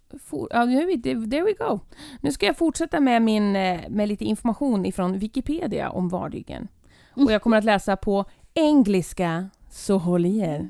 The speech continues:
Speaker 2: Mm.
Speaker 1: <clears throat> Vardyger,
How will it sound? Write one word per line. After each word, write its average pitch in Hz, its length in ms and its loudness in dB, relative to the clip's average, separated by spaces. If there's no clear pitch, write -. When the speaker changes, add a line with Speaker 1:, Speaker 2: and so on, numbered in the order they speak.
Speaker 2:
Mm. 190 560 -10
Speaker 1:
<clears throat> 240 400 4
Vardyger, 302 1000 2